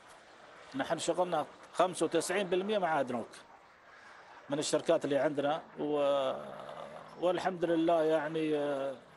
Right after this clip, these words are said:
مثل ما تفضلت قلت لك، آه، الاستقرار أهم شيء في هالبلد، الأمان.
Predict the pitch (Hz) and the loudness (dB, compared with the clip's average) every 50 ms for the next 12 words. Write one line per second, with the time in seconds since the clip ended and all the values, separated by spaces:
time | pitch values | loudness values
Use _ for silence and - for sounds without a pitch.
0 | - - - - - - - - - - 156 151 170 165 165 156 156 - - 151 | -20 -20 -20 -20 -20 -20 -20 -20 -6 -4 0 2 2 2 2 2 0 0 0 0
1 | 156 151 160 156 143 143 156 160 - 147 151 139 - - 139 131 123 123 120 120 | 2 4 2 2 4 2 2 2 2 0 -2 -2 0 0 0 2 2 0 -2 -4
2 | 113 - - - - - - - - - - - - - - - - - - - | -6 -8 -12 -18 -20 -20 -20 -20 -20 -20 -20 -20 -20 -20 -20 -20 -20 -20 -20 -20
3 | - - - - - - 147 165 - - - 165 143 156 170 175 165 160 147 139 | -20 -20 -20 -18 -4 0 0 0 2 2 0 2 4 4 4 4 4 4 2 2
4 | 156 160 147 - - 170 156 135 151 143 147 147 143 139 151 151 151 131 117 139 | 0 -2 -2 0 0 2 2 4 4 4 4 4 2 2 2 2 2 0 -2 -4
5 | 131 131 127 139 131 120 | -4 -4 -4 -6 -6 -8